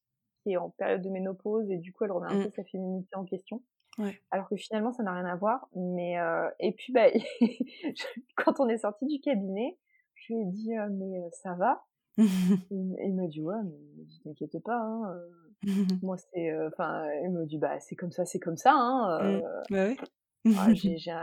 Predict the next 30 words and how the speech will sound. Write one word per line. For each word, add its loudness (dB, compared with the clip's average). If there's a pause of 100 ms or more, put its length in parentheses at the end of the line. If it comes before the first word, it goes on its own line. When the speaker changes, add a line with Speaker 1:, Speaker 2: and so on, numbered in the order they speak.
Speaker 1:
j'ai -2
assez, 2
euh, 4
j'ai -14
assez -10
halluciné -4
par -12
sa, -8
sa -14
façon -4
de -6
prendre -2
les -2
choses. -2 (340)
Speaker 2:
C'est -6
chouette. -10 (380)
Speaker 1:
Et 2
puis, -4
euh, -2
ouais, 4
complètement. 0 (560)
Et 2
moi, 4
bah, 6
j'étais, 2
euh, 4
j'étais -4
mitigée 2
parce 2
que -12